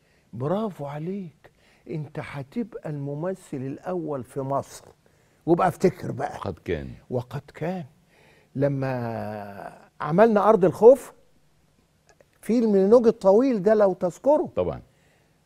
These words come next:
Speaker 1: ما كانش عاجبني. داوود عبد السيد قال لي: "والله كويس." قلت له: "لا،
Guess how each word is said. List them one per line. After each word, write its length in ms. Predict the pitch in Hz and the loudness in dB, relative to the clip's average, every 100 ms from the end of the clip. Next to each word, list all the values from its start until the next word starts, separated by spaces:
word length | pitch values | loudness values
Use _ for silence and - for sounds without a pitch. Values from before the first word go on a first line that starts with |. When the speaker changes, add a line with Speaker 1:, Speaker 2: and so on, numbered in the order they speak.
| _ - | _ -12
Speaker 1:
ما 80 | |
كانش 300 | 139 180 160 | -4 -4 -4
عاجبني. 500 | 123 117 120 107 98 - _ _ _ _ _ _ _ _ _ _ _ - | -8 -6 -10 -10 -18 -20 _ _ _ _ _ _ _ _ _ _ _ -14
داوود 360 | 123 131 170 | -6 -4 -2
عبد 220 | 143 117 90 | -4 -6 -10
السيد 480 | - 165 175 156 | -10 -6 -6 -6
قال 80 | 196 | -10
لي: 80 | 202 | -10
"والله 360 | 196 196 233 226 | -8 -6 -6 -6
كويس." 460 | - 269 233 - | -6 -6 -6 -8
قلت 100 | 160 | -10
له: 80 | 226 | -10
"لا، 120 | 392 | -12